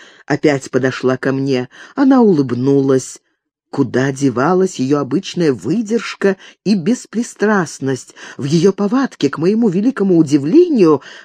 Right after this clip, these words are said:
появилось что-то фамильярное, угодливое, даже льстивое.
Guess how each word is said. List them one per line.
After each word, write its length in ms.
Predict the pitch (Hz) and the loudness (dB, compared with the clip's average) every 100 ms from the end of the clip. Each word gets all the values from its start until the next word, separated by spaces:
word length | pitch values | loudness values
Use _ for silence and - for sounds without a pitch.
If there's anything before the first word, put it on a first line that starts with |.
| _ | _
появилось 520 | 175 190 196 330 330 | 2 4 6 4 4
что-то 540 | - - - 311 - 277 | 0 -6 -2 -2 0 -6
фамильярное, 1400 | - 233 247 254 247 233 285 240 180 170 131 113 85 55 _ _ _ _ - | 0 2 2 0 0 0 0 0 -2 -2 -2 -2 -6 -10 _ _ _ _ -2
угодливое, 920 | 226 180 185 311 302 160 151 127 131 | 0 0 2 2 2 2 2 4 2
даже 340 | 131 269 247 277 | 2 0 0 2
льстивое. 1000 | 277 - - - 339 302 190 117 - | 0 -2 -16 -8 0 0 0 -4 -8